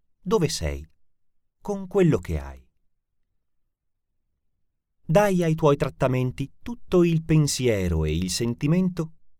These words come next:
che in passato hai dato ai tuoi problemi. Guardati dal punto più alto di dove potresti essere e ti assicuro ci arriverai. Rimani una persona semplice.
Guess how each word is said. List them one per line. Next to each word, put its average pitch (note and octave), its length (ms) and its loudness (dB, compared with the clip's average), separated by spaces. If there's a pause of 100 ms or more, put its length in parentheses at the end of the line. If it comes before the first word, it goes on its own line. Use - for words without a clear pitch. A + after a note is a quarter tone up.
(100)
che - 120 4
in F3+ 180 4
passato G3 420 -4
hai E3+ 120 4
dato E3 260 2
ai D3+ 160 4
tuoi E3+ 260 -2
problemi. D#2+ 640 -4 (2250)
Guardati D#3+ 640 4
dal D3+ 240 4
punto F#3+ 420 -6
più F3+ 200 2
alto F3+ 340 2
di E3+ 160 2
dove F#3 200 4
potresti F3+ 580 -2
essere E2 540 -6 (680)
e D3 260 2
ti D#3 120 -2
assicuro G2+ 760 -4
ci - 220 -2
arriverai. D#3+ 760 -2 (1700)
Rimani D3 480 4
una G2+ 180 -2
persona E2 400 -6
semplice. D2 760 -8